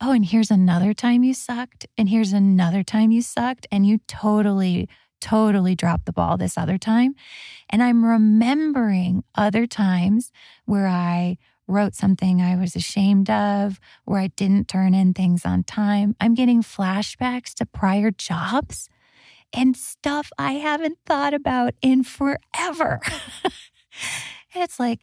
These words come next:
"Here you are. Here you are. All these other examples from linear time of like, yeah, yeah, you're awful." So, you know, as this goes on, it's so intense and it's so nonstop.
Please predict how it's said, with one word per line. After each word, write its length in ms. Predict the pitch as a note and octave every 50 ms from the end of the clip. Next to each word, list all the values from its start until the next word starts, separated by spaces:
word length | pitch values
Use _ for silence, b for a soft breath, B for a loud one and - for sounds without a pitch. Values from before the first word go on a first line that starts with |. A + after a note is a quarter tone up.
| _ _
"Here 180 | - - F#3
you 180 | G3 G3+ A3+ C#4+
are. 220 | F4+ G4 G4 F#4 F4+ _ b b b b b
Here 200 | b - C4 C4
you 120 | D4 D#4 D#4+
are. 240 | F#4+ F#4+ F#4+ F4 E4 _ -
All 200 | - E4+ F#4 G4
these 200 | - F#4+ F4+ -
other 240 | F4+ E4 F4 E4+ E4+
examples 720 | D#4+ D4 C#4 C4 B3+ C#4+ D4 - A#3 G#3 F#3+ F3 - -
from 220 | - A3 G#3+ A3
linear 320 | A3+ A#3+ B3 A#3+ A#3+ A#3+ A3+
time 440 | - - A#3 A#3 A3 G3 - - -
of 180 | - F#3 F#3+ -
like, 240 | G3+ G3 F#3 - -
yeah, 220 | G3+ G#3+ G#3 - - - _ _
yeah, 240 | - F#3 E3+ - - - -
you're 160 | G#3 G#3 G3+
awful." 460 | F#3 F3+ F#3+ - - - - - - _ _ b b b b b b b b b b b b b b b _
So, 360 | - - - E4+ E4 E4+ E4+ _ _ _ _ _ _ _ _ _ _ -
you 80 | F4+
know, 120 | F#4+ - - _ -
as 320 | - F#4 G4 A4+ A#4+ - -
this 220 | F4+ E4 - -
goes 300 | - - A#3+ A3+ G#3+ F#3+
on, 460 | G#3 G#3 G#3 G3 F#3+ F#3 F#3 F3+ - - _ _ -
it's 220 | A#3 A#3+ G#3+ -
so 380 | - - - B3 A#3+ A#3+ C4 D4
intense 680 | D#4 D#4 D4+ C#4+ - - G#3 F#3+ F3+ D#3 E3+ - - - -
and 100 | - G3+
it's 160 | G3+ G3 -
so 680 | - - - - - - - A#3 A3+ A3 A3+ A3 A3 G#3+
nonstop. 680 | G3+ F#3 F3+ E3+ E3+ E3+ F3 - - - - - - -